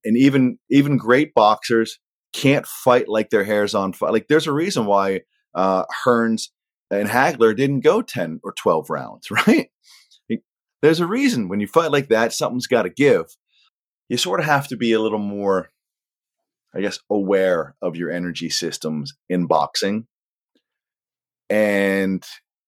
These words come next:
you're a little more measured because when you're not, good boxers tend to make you pay. But at the same time, you see some boxers just go out there and they bring that shit right away.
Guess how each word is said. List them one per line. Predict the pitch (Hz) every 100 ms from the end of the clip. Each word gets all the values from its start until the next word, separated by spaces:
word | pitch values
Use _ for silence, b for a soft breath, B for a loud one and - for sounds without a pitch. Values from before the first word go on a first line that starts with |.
| _
you're | 117 117
a |
little | 123 120
more | 107 101
measured | 90 87 85 73 67 - _ - - -
because | 95 104 95
when | 98
you're | 92
not, | 90 90 90 - - 85
good | 95 92
boxers | 73 76 85 - 78 -
tend | - 78 82
to | 80
make | 85 76 -
you | 69
pay. | - 65 82 - _ _ _ _ _ _ _ _ -
But | 101
at | 98
the | 98
same | - 110 101
time, | 120 107 101
you | 104
see | - 113
some | - 123
boxers | 110 117 - 110
just | 104 -
go | 101 101
out | 107 113
there | 113 107
and | 107
they | 104
bring | 101 95 107 110
that | 110 -
shit | - 120 -
right | 101 98
away. | 104 110 98